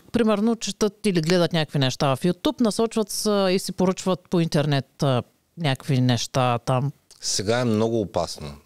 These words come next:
Speaker 2: Не знам за кои имаш пред, за-, ти чувала ли си за тия,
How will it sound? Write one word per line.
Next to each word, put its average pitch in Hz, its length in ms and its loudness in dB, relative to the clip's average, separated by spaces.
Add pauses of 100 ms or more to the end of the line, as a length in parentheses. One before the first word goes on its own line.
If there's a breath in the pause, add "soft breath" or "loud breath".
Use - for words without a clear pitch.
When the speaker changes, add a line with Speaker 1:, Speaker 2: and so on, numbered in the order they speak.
(100)
Speaker 2:
Не 90 140 -2
знам 95 260 2
за 107 100 -2
кои 107 140 -2
имаш 90 220 -2
пред, 80 220 -6
за-, 78 420 -10
ти - 160 -20 (200)
чувала 117 320 -2
ли 147 60 -2
си - 160 -6
за 139 120 0
тия, 107 460 0